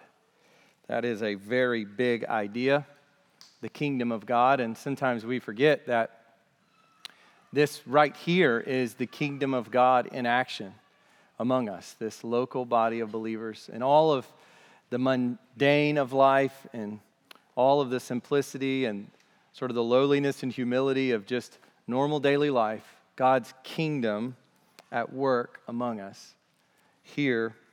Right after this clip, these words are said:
in each of our lives and among us as we gather. So we praise God for this privilege to be here once again. If you would, go ahead and go with me in your Bibles to Romans chapter seven, <clears throat>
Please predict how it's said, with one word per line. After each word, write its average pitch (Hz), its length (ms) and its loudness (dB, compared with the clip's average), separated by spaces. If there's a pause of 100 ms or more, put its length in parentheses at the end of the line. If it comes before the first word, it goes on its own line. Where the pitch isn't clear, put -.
(100)
in 127 120 -4
each 135 160 -6
of 143 80 -8
our 147 120 4
lives 110 400 0
and 107 120 -10
among 117 240 -6
us 110 160 -12
as 110 180 -12
we 110 100 -10
gather. 101 480 -4 (920)
So 143 120 -8
we 135 80 -2
praise 151 260 0
God 156 220 4
for 151 100 -8
this 131 120 -4
privilege 139 500 -2
to 127 280 -2 (420)
be 143 160 2
here 135 340 2
once 127 360 -4
again. 123 480 -2
If 127 120 -12
you 143 120 -4
would, 165 260 2
go 160 80 0
ahead 156 120 6
and 143 60 -2
go 151 120 4
with 151 120 0
me 151 80 -2
in 135 60 0
your 120 100 0
Bibles 139 560 4 (460)
to 123 160 -6
Romans 151 500 2
chapter 143 440 2
seven, 156 720 0 (500)
<clears throat> 170 440 -2